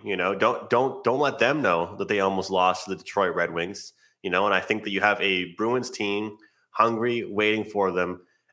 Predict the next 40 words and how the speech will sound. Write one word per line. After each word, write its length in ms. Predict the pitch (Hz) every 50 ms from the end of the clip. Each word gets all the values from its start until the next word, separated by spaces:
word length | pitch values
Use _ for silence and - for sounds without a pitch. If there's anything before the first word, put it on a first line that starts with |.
| _ -
and 360 | 95 92 90 87 85 87 87 -
I 120 | 98 110
think 140 | 110 127 120
they 100 | 113 107
get 160 | 101 107 98
the 60 | 101 92
job 340 | 87 98 92 90 87 85
done 200 | 90 90 90 90
here. 200 | 90 95 87 82
One 220 | 85 90 110 123 135
thing 120 | 156 143
I 60 | 131
don't 260 | 107 95 110 107 107 95
like 140 | 107 107
was 120 | 98 98 -
the 60 | -
price. 540 | - - 98 104 123 120 - - - - - _ _ _ _ _ _ _ _ _ _ -
I 40 | 92
mean, 140 | 98 101 101
you 60 | 98
got 100 | 107 98
an 120 | 95 - -
eight 180 | 117 123 101
and 100 | 120 120
oh 120 | 113 107 107
team 480 | 104 - 120 117 110 104 98 95 95 - - _ _ -
against 280 | 107 101 107 104 95
the 60 | 98
Bruins 380 | 87 80 98 110 127 131 107 -
here, 220 | - 95 90 90
and 100 | 87 85
we're 100 | 87 90
getting, 240 | 80 107 104 95 98
you 80 | 95 95
know, 280 | 95 95 95 95 - -
pretty 140 | - 110 104
much 160 | 104 101 -
a 40 | 101
pick 260 | - - 131 139 -
'em. 140 | 127 90 -